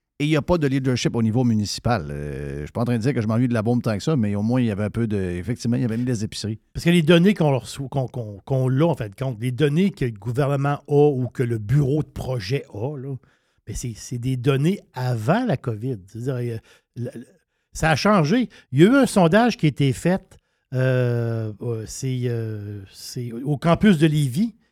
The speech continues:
Speaker 2: c'est l'Université du Québec à Rimouski, qui ont fait un sondage auprès des fonctionnaires. Quand même, trois mille neuf cents fonctionnaires qui ont répondu au sondage. Ça, ça s'est fait en janvier,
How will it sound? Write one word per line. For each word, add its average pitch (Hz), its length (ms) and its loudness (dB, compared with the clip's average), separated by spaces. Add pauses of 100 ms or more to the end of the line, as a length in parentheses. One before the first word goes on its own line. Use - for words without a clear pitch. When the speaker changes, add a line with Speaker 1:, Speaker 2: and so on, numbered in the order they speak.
(140)
Speaker 2:
c'est - 140 -8
l'Université 147 640 0
du 117 100 -6
Québec 139 360 0
à 127 40 -4
Rimouski, 135 440 -4
qui 175 100 0
ont 143 40 0
fait 226 180 2
un 165 100 4
sondage 156 720 0 (300)
auprès 147 260 0
des 170 140 2
fonctionnaires. 143 760 -2
Quand 151 140 0
même, 226 220 2 (420)
trois 165 360 4
mille 180 400 4
neuf 147 200 0
cents 160 320 -2
fonctionnaires 147 720 -4
qui - 100 -4
ont 120 100 -2
répondu 123 420 -6
au 135 100 -6
sondage. 107 560 -16 (460)
Ça, 202 80 0
ça 175 120 0
s'est 143 140 0
fait 190 140 0 (260)
en 151 220 0
janvier, 131 720 2